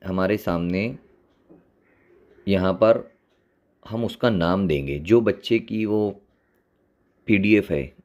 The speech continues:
उसका हमें नाम देना ज़रूरी है, ताकि समझ में आए कि बच्चे की, किस बच्चे की पीडीएफ़ है।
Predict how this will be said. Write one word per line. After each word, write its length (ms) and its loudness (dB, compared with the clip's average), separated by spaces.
उसका 280 -6
हमें 160 -2
नाम 280 -2
देना 220 -2
ज़रूरी 360 -4
है, 240 -12
ताकि 240 2
समझ 300 -2
में 140 0
आए 120 0
कि 140 -2
बच्चे 340 -2
की, 280 -6
किस 180 4
बच्चे 300 0
की 80 -14
पीडीएफ़ 420 -8
है। 100 -12